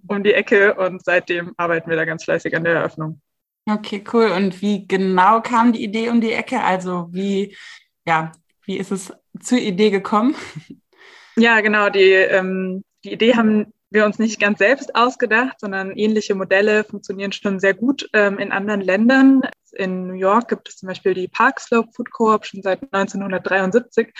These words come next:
Speaker 1: Die haben mittlerweile siebzehntausend Mitglieder, ist total riesig. Ähm, das Ganze, ähm, ist auch nach Frankreich gekommen. In, äh, Paris gibt es das jetzt auch schon seit zweitausendsechzehn,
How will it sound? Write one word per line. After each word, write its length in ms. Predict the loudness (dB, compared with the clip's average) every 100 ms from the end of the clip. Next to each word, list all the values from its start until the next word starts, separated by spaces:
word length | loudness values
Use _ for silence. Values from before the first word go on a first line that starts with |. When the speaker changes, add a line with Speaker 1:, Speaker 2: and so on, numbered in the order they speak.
| -12 -10 -10 -4
Speaker 1:
Die 60 | 0
haben 80 |
mittlerweile 440 | 0 2 2 2 2
siebzehntausend 720 | 0 0 -2 2 2 0 -2
Mitglieder, 600 | -6 -6 -6 2 4 2
ist 100 | -2
total 360 | -10 -2 0 0
riesig. 500 | -2 -2 2 2 -2 -16 -16 -20 -8 -2
Ähm, 340 | -2 -2 -8
das 160 | -8 -4
Ganze, 560 | -4 2 2 4 2 -4 _ _ _ -6
ähm, 360 | -6 -6 -12 -14
ist 180 | -6
auch 180 | -4 -2
nach 440 | -2 -2 -4 -10 -20 -4
Frankreich 480 | 0 2 2 -2 -2
gekommen. 560 | -6 0 0 -2 -8
In, 520 | -10 -10 -10 -12 -14 -12
äh, 140 | -10 -8
Paris 560 | -8 -2 -2 -4 -6
gibt 180 | -8 -8
es 80 | -8
das 140 | -6
jetzt 160 | -4 -2
auch 100 | -2
schon 220 | -4 -2
seit 260 | -2 -2 -4
zweitausendsechzehn, 1400 | -6 -4 -2 -4 -2 -2 -2 -4 2 4 4 0 -6